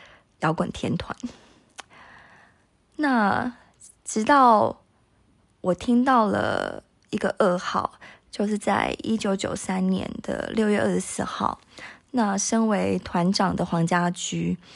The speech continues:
他在，呃，参加日本富士电视台录制娱乐节目的时候，他不幸从高-，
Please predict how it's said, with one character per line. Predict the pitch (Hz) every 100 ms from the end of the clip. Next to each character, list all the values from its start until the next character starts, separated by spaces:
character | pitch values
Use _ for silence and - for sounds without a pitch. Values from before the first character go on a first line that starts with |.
| - - -
他 | - 220 214
在， | 214 - 208 202 - - - 262 - - _ _
呃， | 196 180
参 | 196 220 214
加 | 214 208 208 - _ _
日 | - 233
本 | - 104 -
富 | -
士 | 214 214
电 | 208 202
视 | 208
台 | 196 175
录 | 190 190
制 | - 185
娱 | - 165
乐 | 190
节 | 180 170
目 | 175 180
的 | 175
时 | - -
候， | - 170 - - - - -
他 | - 196 196 196 - _ -
不 | 196
幸 | 190 - 208
从 | 185 160 165
高-， | - 180 185 185